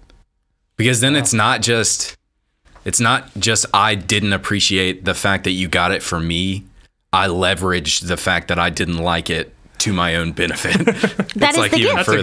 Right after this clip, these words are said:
Speaker 2: good idea.
Speaker 3: What's the best, no, best, favorite white elephant gift you've ever gotten?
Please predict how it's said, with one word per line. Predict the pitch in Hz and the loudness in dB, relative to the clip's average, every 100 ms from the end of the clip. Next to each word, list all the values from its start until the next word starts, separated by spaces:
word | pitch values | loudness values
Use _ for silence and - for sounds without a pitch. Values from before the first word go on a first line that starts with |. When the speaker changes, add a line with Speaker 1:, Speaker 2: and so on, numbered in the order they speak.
| - | 2
Speaker 2:
good | |
idea. | 127 127 143 123 214 208 - 156 156 - - - _ _ _ - - | 0 0 -2 -4 -8 -12 -8 -10 -10 -18 -20 -20 _ _ _ -20 -4
Speaker 3:
What's | 226 254 | 0 2
the | 285 254 | 2 2
best, | 214 208 220 - - - _ _ _ - | 2 2 2 -2 -4 -10 _ _ _ -10
no, | 185 156 - - - | -6 -6 -8 -12 -6
best, | 190 - - | -4 -6 -10
favorite | - 196 185 190 - _ - | -4 -2 0 -2 -4 _ -2
white | 175 175 | 2 2
elephant | 170 160 - | 0 -2 -6
gift | 170 - | -8 -8
you've | 165 | -8
ever | - | -6
gotten? | 170 104 175 | -6 -8 -10